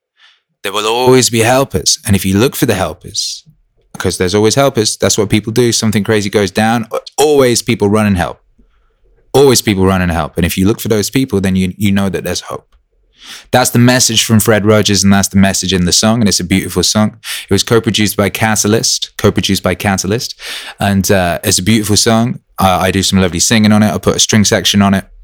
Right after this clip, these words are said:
Uh, there was an earlier version of it on the Neighbor Wave mixtape. I don't know if you heard that. It was, uh, a Mister Rogers Meaning Wave mix I did, uh, a year or two ago. Anyway, so, uh, yeah, that's out. That's great. So I hope everybody likes that. And that's a good,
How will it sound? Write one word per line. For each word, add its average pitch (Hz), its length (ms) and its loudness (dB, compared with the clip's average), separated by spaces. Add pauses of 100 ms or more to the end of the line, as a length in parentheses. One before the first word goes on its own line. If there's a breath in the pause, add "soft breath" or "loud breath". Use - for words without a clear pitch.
(320 loud breath)
Uh, 90 280 2
there 98 140 0
was 95 120 2
an 98 80 4
earlier 104 320 2
version 90 380 2
of 87 120 0
it 85 200 -2
on 92 160 2
the 85 180 0
Neighbor 90 380 -2
Wave 80 220 0
mixtape. - 680 -4
I - 520 -20
don't 95 100 -2
know - 20 0
if 90 100 -4
you 82 100 -6
heard 90 220 -4
that. 60 160 -4
It 50 80 -8
was, - 180 -6
uh, 57 300 -10 (160)
a 90 60 -4
Mister 87 260 -4
Rogers 85 540 -4 (460 loud breath)
Meaning 92 240 2
Wave 90 200 0
mix 98 340 0
I 101 60 -2
did, 98 360 -2 (540 loud breath)
uh, 90 320 0
a 104 60 -2
year 98 160 2
or 98 60 2
two 104 180 0
ago. 110 320 0 (280)
Anyway, 95 260 2
so, 87 300 0
uh, 85 300 -4
yeah, 92 160 0
that's 90 200 -2
out. 85 280 -6
That's 90 160 -2
great. - 360 -4
So 85 280 -2
I 95 80 0
hope 95 120 0
everybody 92 320 0
likes 92 280 -2
that. 95 280 -4
And 90 140 0
that's 87 200 -4
a 87 40 -16
good, 92 300 -2